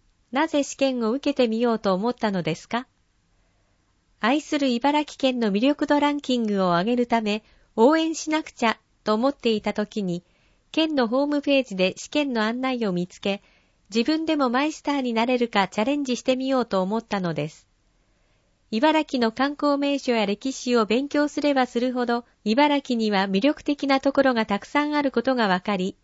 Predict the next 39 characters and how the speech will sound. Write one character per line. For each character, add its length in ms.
よ 140
り 200
茨 360
城 140
が 140
好 100
き 160
に 140
な 100
り 100
ま 140
し 120
た。 200
S 240
級 220
試 120
験 220
の 100
際 280
に 140
は、 300
一 300
県 240
民 180
の 140
代 160
表 260
と 140
い 140
う 100
気 140
持 120
ち 140
で 100
臨 260
み 140
ま 120
し 120
た。 200